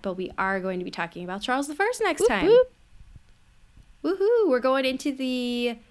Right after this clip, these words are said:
Speaker 1: seventeenth century, eighteenth century, seventeenth century.
Speaker 2: Eighteenth.
Speaker 1: Eighteenth?
Speaker 2: What, what year did he die?
Speaker 1: I haven't gotten to that part yet. <laughs> But I think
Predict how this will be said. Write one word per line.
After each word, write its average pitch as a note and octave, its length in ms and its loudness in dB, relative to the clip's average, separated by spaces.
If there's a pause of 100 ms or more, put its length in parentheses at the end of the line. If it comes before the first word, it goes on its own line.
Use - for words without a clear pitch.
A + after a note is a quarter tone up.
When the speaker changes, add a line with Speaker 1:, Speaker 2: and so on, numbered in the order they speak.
(600)
Speaker 1:
seventeenth G3 960 -8
century, - 560 -16
eighteenth G#3 380 -6
century, - 420 -18 (120)
seventeenth F3 500 -12
century. - 300 -20
Speaker 2:
Eighteenth. F#3+ 440 -10 (1400)
Speaker 1:
Eighteenth? C4 440 -10
Speaker 2:
What, G3+ 100 -8 (120)
what F#3+ 200 -8
year G3+ 160 -8
did G#3+ 160 -6
he A#3 100 -8
die? B3+ 260 -6 (280)
Speaker 1:
I - 40 -14
haven't A3 180 -8
gotten F#3 220 -4
to F3 60 -4
that C#3+ 180 -6
part - 180 -10
yet. - 240 -12 (520)
<laughs> D#4 800 -2 (880)
But C4+ 160 4
I C#4 140 4
think G#3+ 800 2